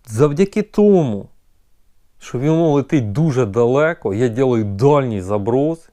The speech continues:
і із дальнячка вихвачую знову таки на натовську розробку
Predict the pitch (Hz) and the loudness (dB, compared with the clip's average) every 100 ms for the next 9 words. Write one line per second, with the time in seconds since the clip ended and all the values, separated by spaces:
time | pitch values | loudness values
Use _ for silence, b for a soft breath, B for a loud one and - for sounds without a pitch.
0 | _ 151 151 185 156 120 107 139 131 123 | _ -2 -2 0 -2 0 0 0 0 -2
1 | 104 - 156 160 156 143 - _ _ _ | -4 -4 0 0 0 -4 -12 _ _ _
2 | _ _ - 120 120 131 143 139 123 104 | _ _ -4 -2 -2 0 0 -2 -6 -6
3 | 113 123 185 214 214 202 160 123 117 - | -2 2 4 6 6 4 2 -2 -4 -4
4 | 113 110 b b b b b b - 131 | -10 -12 b b b b b b -4 0
5 | 143 147 123 127 107 131 117 107 117 113 | 2 2 2 -4 -4 -2 -2 0 0 0
6 | 123 131 - 107 | -2 -4 -6 -12